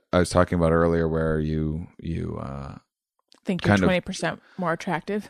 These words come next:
Speaker 1: Yeah, and, and, and the idea of, of, uh, the, the, y-, the better
Speaker 2: Oh, right.
Speaker 1: uh,
Speaker 2: The, you're b-,
Speaker 1: you're better at
Speaker 2: better
Speaker 1: lying if
Speaker 2: driver,
Speaker 1: you're
Speaker 2: yeah.
Speaker 1: believing that you're,
Speaker 2: Right.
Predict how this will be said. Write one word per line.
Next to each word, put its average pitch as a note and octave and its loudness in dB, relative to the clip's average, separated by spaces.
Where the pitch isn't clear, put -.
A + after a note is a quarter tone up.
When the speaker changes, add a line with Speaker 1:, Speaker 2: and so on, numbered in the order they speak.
Speaker 1:
Yeah, C#3 12
and, A#2 8
and, A2+ 6
and G#2+ 4
the G#2+ 8
idea G2+ 8
of, F2 2
of, D#2 2
uh, D#2 2
the, F#2+ 2
the, F2+ 4
y-, F2+ 0
the - -6
better E2 2
Speaker 2:
Oh, G3+ 6
right. F3+ 6
Speaker 1:
uh, - 0
Speaker 2:
The, F#3+ 2
you're F3 2
b-, - 0
Speaker 1:
you're B2+ 12
better A2+ 12
at F2+ 8
Speaker 2:
better - 10
Speaker 1:
lying G2 6
if F2+ 2
Speaker 2:
driver, F#2 0
Speaker 1:
you're F#2 12
Speaker 2:
yeah. F2 4
Speaker 1:
believing F2+ 6
that F2 0
you're, F2 4
Speaker 2:
Right. D#3 0